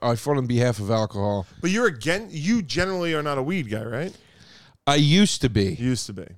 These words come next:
Speaker 1: I'm not anymore.
Speaker 2: Okay.
Speaker 1: Which is why today's battle is gonna be interesting. 'Cause I'm gonna battle for weed today.
Speaker 2: All right.
Speaker 1: To show this audience I'm a good sport. And I do see its qualities.
Speaker 2: Okay.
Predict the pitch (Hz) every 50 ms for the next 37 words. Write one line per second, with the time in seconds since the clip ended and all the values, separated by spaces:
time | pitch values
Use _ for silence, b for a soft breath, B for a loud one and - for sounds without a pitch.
0 | - _ _ _ - 131 131 127 131 143 147 151 147 143 143 139 135 135 139 139
1 | 123 101 90 78 98 - _ _ 113 120 110 - - 95 87 113 113 107 123 139
2 | 143 143 139 - - 135 139 139 117 - 143 135 135 139 135 131 123 107 - 131
3 | 120 117 131 147 151 - - 113 104 - - 95 98 - - - - _ _ _
4 | _ _ _ - 123 107 131 143 156 170 165 143 143 127 120 107 127 120 123 131
5 | 131 131 - - - - - 214 196 190 170 147 120 123 113 101 95 - - 120
6 | 104 101 98 104 113 131 139 135 117 113 120 127 143 185 226 139 - - - 170
7 | 180 185 175 180 170 - 175 160 151 143 143 151 151 156 143 - - - 131 127
8 | 120 107 - 143 147 135 - - - - - 165 170 185 208 226 - - _ b
9 | b b b b b b b b b b b b b b b b b _ _ _
10 | - 160 156 160 160 156 147 147 135 107 - 180 190 185 - - 185 170 160 -
11 | - - - 160 151 151 139 127 120 104 101 - - - - 170 233 277 - 339
12 | 190 190 233 269